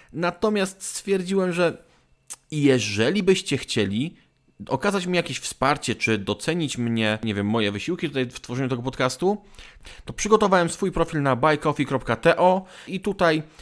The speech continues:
jeżeli chcecie, tutaj bez rejestracji, bez zakładania kont, bez żadnych subskrypcji, można jednorazowo przekazać swoje wsparcie. W trzech progach jest to,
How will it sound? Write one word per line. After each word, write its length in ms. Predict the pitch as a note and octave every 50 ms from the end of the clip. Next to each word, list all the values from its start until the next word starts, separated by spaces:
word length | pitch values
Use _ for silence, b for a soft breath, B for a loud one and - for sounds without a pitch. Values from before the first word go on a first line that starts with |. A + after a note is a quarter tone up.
| B B
jeżeli 420 | G2+ G#2+ A2+ G#2 - B2+ D#3 G3
chcecie, 480 | F#3+ - - E3+ C#3+ - - C#3+ C#3 C#3+ - B B B B B B
tutaj 220 | D#3+ D3 D#3+ C#3+
bez 200 | C#3 E3+ F3 E3+
rejestracji, 500 | F#3+ F#3+ F3 - - E3+ D#3 - - D3+
bez 160 | C3 D3 D3
zakładania 440 | C#3+ E3 D#3+ - D#3+ D3+ D3+ D3+ C#3+
kont, 300 | - D3+ C#3+ C#3 B2+ A#2+
bez 300 | A2 G2+ A#2+ C3 D#3+ D3+
żadnych 300 | D3+ D#3+ D3+ D3 D3 -
subskrypcji, 680 | - F#3+ F#3 - - A3+ G#3 F#3+ - - G3 F#3 F#3 B B B B B B
można 400 | C3+ E3 G3 G3+ E3+ F3 E3 D#3
jednorazowo 580 | E3 F3+ E3 E3+ E3+ E3 D#3 D3 D#3+ D3+ D3+
przekazać 460 | C#3+ - - C3 C#3 C#3+ B2+ C3 B2 -
swoje 220 | - C3 A2+ G#2+
wsparcie. 540 | - - - C3 B2 B2+ - - B2 A#2 A2+ - B B
W 60 | B
trzech 340 | B - - F#3 F#3+ F#3+ -
progach 440 | - F3 E3 D3+ C#3+ C#3+ C3 C3
jest 160 | C3+ B2 - -
to, 200 | C3+ A#2+ -